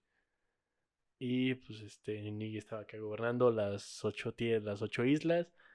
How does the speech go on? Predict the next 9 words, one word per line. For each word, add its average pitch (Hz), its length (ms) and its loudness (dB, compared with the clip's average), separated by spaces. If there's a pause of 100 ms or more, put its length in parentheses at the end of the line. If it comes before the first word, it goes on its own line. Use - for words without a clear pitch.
(360)
Y 101 800 -6
Utsuzli 110 400 -4
quería 104 320 0
el 101 160 -2
reino 123 400 4
de 107 80 0
su 123 120 -10
padre 165 460 4
y 107 180 -10